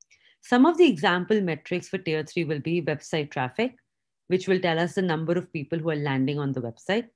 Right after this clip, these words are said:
average session time, which will tell us on average how much time are people spending per session. And then we can look at the number of clicks that they're making. So we can say how many people clicked on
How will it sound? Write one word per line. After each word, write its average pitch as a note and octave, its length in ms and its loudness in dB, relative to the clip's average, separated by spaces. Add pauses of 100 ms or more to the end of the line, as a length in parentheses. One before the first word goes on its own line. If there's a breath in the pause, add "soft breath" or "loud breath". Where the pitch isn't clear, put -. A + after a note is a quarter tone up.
(460)
average E3 400 2
session D3+ 540 -6
time, F3+ 400 -2 (320 soft breath)
which F3+ 200 -4
will F#3 140 2
tell E3 180 0
us F#3 240 2 (380 soft breath)
on A3 300 4
average F3+ 500 0
how F3+ 180 -4
much G#3+ 360 -4
time E3+ 340 -2
are E3 100 -2
people E3 320 -4
spending C#3+ 600 -4
per C#3+ 220 -2
session. A3 580 -6 (640 soft breath)
And G3+ 180 2
then A#3 200 6
we A3 80 0
can A3 200 -2
look G3 160 -2
at F#3+ 240 0 (140)
the F3+ 220 0
number F3 340 0
of - 180 -6
clicks A3 360 -2
that A3+ 180 2
they're B3 160 4
making. B3 480 4
So A3 140 -2
we F3+ 100 0
can F#3 180 -6
say F#3+ 200 -2
how G#3 160 -2
many A#3 180 2
people F#3+ 300 -4
clicked F#3 280 -6
on D#3 380 -2